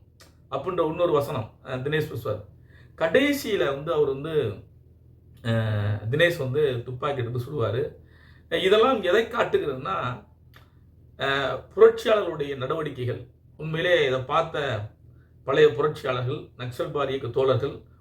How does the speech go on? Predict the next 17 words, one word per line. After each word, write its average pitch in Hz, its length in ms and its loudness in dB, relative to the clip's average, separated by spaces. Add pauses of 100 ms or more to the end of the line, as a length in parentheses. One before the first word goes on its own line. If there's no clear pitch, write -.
(100)
உண்மையிலே 165 320 0
பாராட்டுவார். 151 540 2
ஏன்னா 175 380 -4 (360)
இவருடைய 196 380 6
கதையில 220 380 4
யாரும் 190 320 0
பேச 190 240 -6
மாட்றாங்க. 117 460 -8 (1000)
அஹ், 147 160 0
இப்படிப்பட்ட 185 440 0
திரைப்படங்களை 175 760 2
யாரும், 165 340 0 (160)
அஹ், 131 520 -4
கவனிக்க 202 380 2
மாட்றாங்க. 120 460 -4 (560)
இன்னொரு 220 480 4
தலைமுறைக்கு 226 760 2